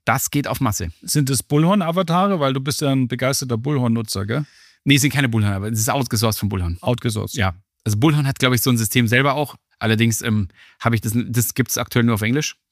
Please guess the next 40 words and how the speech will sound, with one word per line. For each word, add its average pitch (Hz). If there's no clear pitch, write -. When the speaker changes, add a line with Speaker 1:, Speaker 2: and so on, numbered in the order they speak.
Speaker 1:
Deswegen 107
haben 113
wir 117
einen 107
Deu-, 113
also 127
ich -
bin 160
ein 143
ganz 147
großer 135
Fan. 120
Ich 104
finde, 131
die 123
K 127
I 147
auf 117
Englisch 156
funktioniert 127
eh 117
super. 101
Da 101
braucht 117
man 123
nicht 110
reden. 98
Speaker 2:
Ja. 127
Speaker 1:
Dass 123
in 123
den 127
U 131
S 110
A 131
alles 139
funktioniert, 143
glaube 113
ich 107
sofort. 101
Speaker 2:
Ja. 120